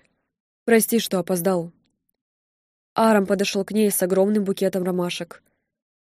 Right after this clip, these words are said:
Раньше она всегда говорила, что очень любит их. «Держи». Он с полуулыбкой протянул ей букет, и она осторожно взяла его, но во взгляде не было никакого восторга. «Спасибо»,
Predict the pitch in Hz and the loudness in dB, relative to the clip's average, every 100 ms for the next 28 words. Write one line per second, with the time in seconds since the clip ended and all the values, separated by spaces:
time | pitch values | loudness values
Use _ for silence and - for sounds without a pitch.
0 | _ - 226 214 220 190 190 - 190 220 | _ 2 2 2 0 0 0 -2 0 2
1 | 180 180 175 175 - 175 175 185 190 170 | 2 2 2 0 -2 -2 -2 -2 -2 -2
2 | 170 170 - _ _ _ _ _ _ _ | -6 -10 -14 _ _ _ _ _ _ _
3 | _ _ _ - 208 196 196 185 170 _ | _ _ _ -2 0 2 0 -4 -6 _
4 | _ _ _ _ _ _ _ _ _ _ | _ _ _ _ _ _ _ _ _ _
5 | _ _ - 240 208 - 214 214 208 226 | _ _ -2 0 0 0 2 4 4 4
6 | - 180 - 185 196 196 185 185 190 220 | 0 -6 -6 -4 0 0 2 0 -2 -2
7 | 202 - _ _ _ _ _ 220 208 190 | -4 -8 _ _ _ _ _ 0 2 4
8 | 180 185 - 185 190 190 190 185 180 175 | 2 0 0 0 0 -2 -4 -2 0 0
9 | 170 175 - _ _ _ _ _ - 240 | -2 -6 -12 _ _ _ _ _ -2 2
10 | 226 196 196 202 185 190 208 180 175 180 | 4 2 2 4 4 2 2 2 0 -2
11 | - 208 202 175 175 - 175 165 170 _ | -4 -2 -2 -2 -4 -2 -4 -4 -10 _
12 | _ _ _ _ _ _ _ _ _ _ | _ _ _ _ _ _ _ _ _ _
13 | _ _ - - 226 - 233 180 | _ _ -8 -2 0 2 2 0